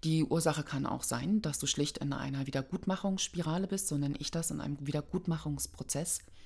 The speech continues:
dass du irgendwann mal etwas erfahren hast in einer signifikanten Beziehung, äh, was dich so verletzt hat, ja, und du bist in deinem System immer noch auf Gerechtigkeit eingestellt,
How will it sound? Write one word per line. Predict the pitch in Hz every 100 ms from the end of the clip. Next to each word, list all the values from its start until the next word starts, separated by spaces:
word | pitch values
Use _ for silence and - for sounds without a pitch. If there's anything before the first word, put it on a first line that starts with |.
| - - - -
dass | 147
du | -
irgendwann | 170 160
mal | 147 -
etwas | - 143
erfahren | - - 151 165 143
hast | 131 170 -
in | - 143
einer | 143 143
signifikanten | 139 - 170 - 160 156 147
Beziehung, | - - 139 135 190 - - - - - - - - -
äh, | 143 147
was | 196 -
dich | 160
so | 190
verletzt | 170 151 - -
hat, | 143 - - -
ja, | 143 151 208
und | 151
du | 170 160 160 156 - - -
bist | - 196 - -
in | 185
deinem | 190 156 156 147
System | 147 - - 208 233
immer | - 175
noch | 165 151 -
auf | 147 143 -
Gerechtigkeit | 139 156 - - - -
eingestellt, | 135 135 131 - - -